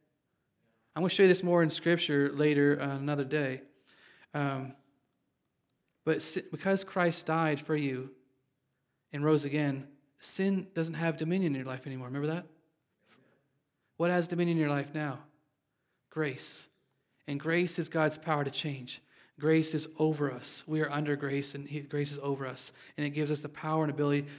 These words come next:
to defeat the works of the enemy in our lives. Your spirit is perfected forever, but your flesh sometimes has to work things out. How do you work it out? By walking in the Spirit. You walk in the Spirit, you won't fulfill the lusts of the flesh.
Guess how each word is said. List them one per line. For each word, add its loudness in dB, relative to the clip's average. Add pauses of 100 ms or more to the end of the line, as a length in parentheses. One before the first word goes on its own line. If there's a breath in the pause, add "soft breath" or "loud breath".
to -20
defeat -4 (140 loud breath)
the -2
works -2
of -12
the -6
enemy -8
in -10
our -12
lives. -12 (800 soft breath)
Your 6
spirit 6
is 4
perfected 2
forever, 6
but -2
your -2
flesh 2
sometimes -2
has -4
to -6
work -4
things -4
out. -2
How -6
do 2
you 2
work -2
it -2
out? -2 (240 loud breath)
By -6
walking -4
in -2
the -6
Spirit. -6 (180 loud breath)
You -6
walk 2
in -2
the 0
Spirit, 2
you -4
won't 0
fulfill 0
the 2
lusts -4
of -8
the -10
flesh. -12